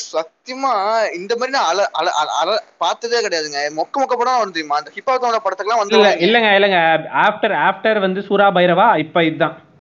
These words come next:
Speaker 1: அதான். ஏங்க, பைரவா கூட, பைரவா கூட பார்த்தா சிரிச்சுட்டு வந்துடலாங்க, இதை பார்த்தா சிரிக்க கூட முடியாதுங்க.
Speaker 2: ஆ, உண்மைங்க. என்ன, ஏங்க, பைரவா, இல்லங்க,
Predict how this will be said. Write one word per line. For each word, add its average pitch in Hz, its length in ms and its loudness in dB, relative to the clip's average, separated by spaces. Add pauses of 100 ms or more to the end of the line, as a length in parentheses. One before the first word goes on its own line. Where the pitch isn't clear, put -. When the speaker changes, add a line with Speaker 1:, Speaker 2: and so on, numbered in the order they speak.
(420)
Speaker 1:
அதான். 381 520 -8 (300)
ஏங்க, 233 340 -2 (1160)
பைரவா 262 500 2
கூட, 233 400 0
பைரவா 269 340 2
கூட 240 240 0
பார்த்தா 208 180 0
சிரிச்சுட்டு 254 420 -4
வந்துடலாங்க, 165 520 -2
இதை 175 160 -4
பார்த்தா 240 100 -2
சிரிக்க 262 380 -4
கூட 254 60 0
முடியாதுங்க. 156 560 -2
Speaker 2:
ஆ, 170 140 2
உண்மைங்க. 180 380 2 (1800)
என்ன, 202 460 0
ஏங்க, 165 280 2
பைரவா, 185 680 4
இல்லங்க, 165 260 0